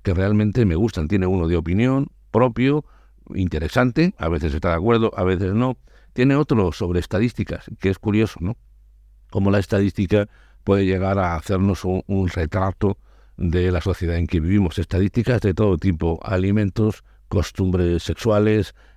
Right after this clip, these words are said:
eh, no sé, videojuegos, etcétera... Y personalmente, a mí el que más, eh, me gusta, porque Adrián es mexicano, a mí me gusta mucho México, me encanta el acento mexicano y me encantan las experiencias que viven allí.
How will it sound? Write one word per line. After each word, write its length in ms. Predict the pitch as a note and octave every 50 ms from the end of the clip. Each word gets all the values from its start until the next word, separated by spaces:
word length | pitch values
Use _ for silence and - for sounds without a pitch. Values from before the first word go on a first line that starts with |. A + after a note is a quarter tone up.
| - -
eh, 200 | - E2 E2+ E2
no 360 | D#2+ E2+ F2 F2 E2+ C#2+ C#2
sé, 420 | - - G#2 F2+ E2+ F2 E2+ F#2+ F2
videojuegos, 760 | D#2+ F2+ E2+ E2+ E2+ - - G#2 G2+ G2 G2+ G#2 - -
etcétera... 440 | F2 D2+ - - F2+ D#2 - E2 - -
Y 280 | C#3+ C#3+ C#3+ - -
personalmente, 920 | - - F2+ - - G2+ G2 A2+ A#2 A2 A2+ G#2+ F#2+ F2+ A2+ A2 A2+ - - - - - - - -
a 140 | - D2+ D#2+
mí 220 | E2+ F#2+ F#2+ F2 E2
el 120 | D#2+ D#2
que 120 | - D2
más, 420 | D2 E2 F2 F2+ F#2 F2+ E2+ - -
eh, 200 | F2+ E2+ E2+ D#2+
me 100 | D#2+ D2+
gusta, 400 | D#2 F2 F2 - - - G#2 G#2+ - - - - - - -
porque 380 | - E2+ - D#2 E2+ D#2+ - - - - - -
Adrián 440 | D#2 E2 D#2+ F#2 F#2+ F#2+ G2 G2+
es 260 | G2 G2 F#2 - - -
mexicano, 640 | G#2 F#2+ - - E2+ - G#2+ F#2+ F#2+ G#2 A#2 A#2 - - - - - - -
a 100 | - G2+
mí 100 | A2 A2+
me 120 | A2+ G#2
gusta 340 | G2 G#2 A2+ - - G2+ F2
mucho 300 | F2 F2+ - - D#2+ D2
México, 520 | D2+ E2 D#2+ - - - - - - - -
me 180 | - F#2+ F#2+ F2+
encanta 440 | E2 E2 E2 - F2+ F2 E2 - G2
el 100 | F#2 F2+
acento 340 | - - F2+ E2+ D#2+ F#2
mexicano 520 | F2+ F2 E2 F#2+ E2 G2 G2 F2+ F2+ F#2+ F#2+ -
y 120 | G#2 F2
me 100 | E2+ D#2+
encantan 520 | E2 E2+ G2+ G2 F#2 E2+ - F#2+ F#2 F#2+
las 120 | F2 - -
experiencias 480 | E2+ - - F2 F2 E2 - G#2+ E2+
que 100 | - -
viven 280 | E2 E2+ E2 E2+ E2 E2+
allí. 280 | F#2 A2 C3 C3+ A2